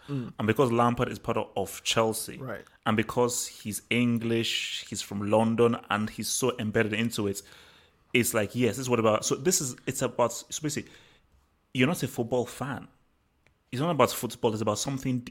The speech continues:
Speaker 2: it's about something deep and something totally different
Speaker 1: Mm.
Speaker 2: that is void of football and football success. It's much, it's much more of, like, a life thing.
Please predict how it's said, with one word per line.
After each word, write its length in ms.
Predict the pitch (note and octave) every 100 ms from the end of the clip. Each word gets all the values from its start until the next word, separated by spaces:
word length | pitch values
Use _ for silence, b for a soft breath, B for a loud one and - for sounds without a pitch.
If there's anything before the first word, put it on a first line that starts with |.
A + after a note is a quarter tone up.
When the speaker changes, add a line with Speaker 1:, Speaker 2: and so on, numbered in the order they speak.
| -
Speaker 2:
it's 100 | B2+
about 120 | B2
something 260 | D3+ E3 C#3+
deep 180 | C#3
and 80 | B2+
something 260 | - B2+ B2+
totally 340 | - A#2+ A#2
different 500 | A2+ A#2+ A2+ - - -
Speaker 1:
Mm. 240 | D3+ D3+ A#2+ - _
Speaker 2:
that 140 | - A#2+
is 80 |
void 320 | A2 A#2 B2 B2 -
of 140 | A2+
football 480 | - A#2+ - A2 G#2+
and 100 | G2
football 300 | - G2+ A2+
success. 720 | A2 - G#2 - - A2 - -
It's 140 | B2
much, 280 | C3+ C#3+ C3+ -
it's 120 | A2+
much 200 | B2+ C3
more 140 | B2+ -
of, 80 |
like, 180 | A2 G2
a 60 | -
life 360 | G#2 A2 A2+ -
thing. 160 | -